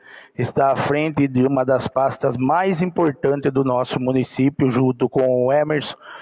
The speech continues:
e que Deus ilumine muito vocês. Nosso prefeito não pôde estar presente, mas está aqui muito bem representado com o seu vice, Reinaldo Correia, os secretários,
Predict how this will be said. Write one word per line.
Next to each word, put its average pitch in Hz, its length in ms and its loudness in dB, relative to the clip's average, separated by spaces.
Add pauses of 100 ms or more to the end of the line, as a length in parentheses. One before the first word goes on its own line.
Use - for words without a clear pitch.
(160)
e 151 60 -4
que 151 160 0
Deus 143 340 2
ilumine 139 480 2
muito 131 360 0
vocês. 131 540 -2 (400)
Nosso 147 280 0
prefeito 151 520 0
não 143 180 0
pôde 131 260 0
estar 127 240 -2
presente, 151 760 -2 (380)
mas 135 160 0
está 143 300 0
aqui 160 240 0
muito 202 300 2
bem 175 200 0
representado 147 960 0 (440)
com 147 140 0
o 147 60 0
seu 143 200 2
vice, 160 400 2
Reinaldo 139 440 0
Correia, 147 440 2
os 139 100 0
secretários, 147 840 0